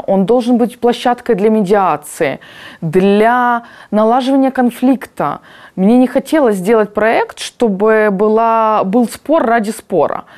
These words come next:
Хотелось, наоборот, объединять. Э, два года «Седьмой канал» этим и занимается, что объединяет. Очень много,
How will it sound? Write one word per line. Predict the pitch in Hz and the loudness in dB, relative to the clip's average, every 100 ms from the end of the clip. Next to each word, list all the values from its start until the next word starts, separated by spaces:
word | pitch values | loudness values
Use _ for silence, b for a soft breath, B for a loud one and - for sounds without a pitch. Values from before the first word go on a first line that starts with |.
| B B | B B
Хотелось, | - - 285 277 | -2 0 0 0
наоборот, | 277 269 240 311 294 185 | 0 0 0 0 0 -2
объединять. | 165 170 175 156 139 - - B B B - | -4 -4 -4 -4 -6 -12 -20 B B B -8
Э, | 170 165 165 | -2 0 0
два | 185 233 | 0 -2
года | 226 311 214 170 160 | 0 0 2 2 0
«Седьмой | 180 175 185 | 0 -2 -2
канал» | 190 196 | 0 0
этим | 196 196 190 | 0 -2 -4
и | - 185 185 | -2 -2 -2
занимается, | 190 233 262 160 170 | 0 0 0 0 -4
что | - 175 | -4 -4
объединяет. | 160 175 202 220 175 143 - | -2 -4 -2 -2 0 -2 -2
Очень | - 214 - 240 | -2 -2 0 2
много, | 240 269 277 202 202 190 | 4 4 2 2 0 -2